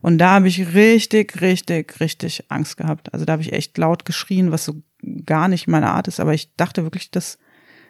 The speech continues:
ist es jetzt gewesen. Und ich war fertig an dem Abend. Ich war wie paralysiert. Also es ist mir nichts passiert zum Glück.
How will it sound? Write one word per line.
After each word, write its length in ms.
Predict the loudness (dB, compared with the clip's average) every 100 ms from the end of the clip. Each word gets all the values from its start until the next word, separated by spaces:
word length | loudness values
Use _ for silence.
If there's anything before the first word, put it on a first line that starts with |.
| _ _
ist 200 | -2 0
es 100 | 0
jetzt 180 | -2 -4
gewesen. 260 | 0 2
Und 60 | 2
ich 100 | 2
war 100 | 0
fertig 400 | 2 0 0 -6
an 160 | -2 0
dem 140 | 0
Abend. 420 | 0 0 -2 -4
Ich 180 | -10 -16 _ _ -6
war 260 | -2 0
wie 120 | 0
paralysiert. 640 | -2 -2 -2 0 -2 -2 0
Also 140 | 0
es 80 | 0
ist 60 | 2
mir 100 | 4
nichts 200 | 4 2
passiert 340 | -4 0 0
zum 160 | 4 4
Glück. 260 | 4 0